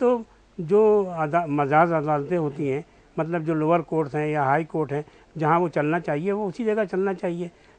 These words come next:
सुप्रीम कोर्ट तो सिर्फ वन एटी फ़ोर थ्री में दो बातें देखता है। अगर वन एटी फ़ोर थ्री में सुप्रीम कोर्ट इस नतीजे पहुँचे कि इसमें कोई पब्लिक इंटरेस्ट लिटिगेशन से मुराद ये होती है कि कोई ऐसा नुक्ता इसके अंदर कानूनी मौजूद है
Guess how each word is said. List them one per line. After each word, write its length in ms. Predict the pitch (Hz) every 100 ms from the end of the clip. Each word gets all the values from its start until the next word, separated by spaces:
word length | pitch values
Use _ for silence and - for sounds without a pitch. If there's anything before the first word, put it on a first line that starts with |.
| -
सुप्रीम 320 | 202 196 269
कोर्ट 280 | 269 247 262 -
तो 120 | 262
सिर्फ 280 | - 254 240 - _ -
वन 160 | 175 220
एटी 220 | 208 247
फ़ोर 200 | 202 233
थ्री 200 | 226 254
में 160 | 247 175
दो 140 | 208
बातें 300 | 196 185 202
देखता 300 | 160 139 170
है। 140 | 135 - - - - -
अगर 260 | 165 196 214
वन 180 | 185 220
एटी 220 | 196 226
फ़ोर 220 | 190 220
थ्री 220 | 214 226
में 140 | 226 220
सुप्रीम 380 | 202 196 226
कोर्ट 180 | 202 220
इस 120 | 220
नतीजे 360 | 196 170 190 208
पहुँचे 400 | 196 165 147 196 _ _ _
कि 100 | 220
इसमें 240 | 202 208 226
कोई 140 | 233
पब्लिक 440 | 202 196 196 226 196
इंटरेस्ट 380 | 196 226 208
लिटिगेशन 560 | 180 185 196 185 180 208
से 100 | 190
मुराद 300 | 170 175 170
ये 100 | 175
होती 280 | 156 135 156
है 140 | 156 196 _ _ -
कि 80 | 196
कोई 240 | - 220
ऐसा 320 | 196 180 214
नुक्ता 440 | 214 180 180 - 202
इसके 260 | 185 -
अंदर 220 | 190 185 185
कानूनी 600 | 190 170 170 151 160 170
मौजूद 400 | 151 135 170 151
है 160 | 147